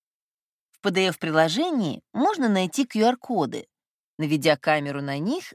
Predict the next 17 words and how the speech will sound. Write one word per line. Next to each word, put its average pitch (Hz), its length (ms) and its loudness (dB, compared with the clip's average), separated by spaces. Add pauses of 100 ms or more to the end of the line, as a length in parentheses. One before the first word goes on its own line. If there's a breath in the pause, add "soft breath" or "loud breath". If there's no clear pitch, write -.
(120)
вы 247 160 2
попадете 220 560 0
на 185 140 0
эпизоды 190 460 0
подкаста 208 680 -2
"Дело 196 360 -2
винодела" 196 760 -2 (320)
и 269 80 2
услышите 294 580 0
историю 196 460 0
героя 208 680 0
из - 220 -8
первых 175 480 -4
уст. - 200 -10 (960)
Всего 214 380 0
в 311 80 0
аудиокниге 156 720 -2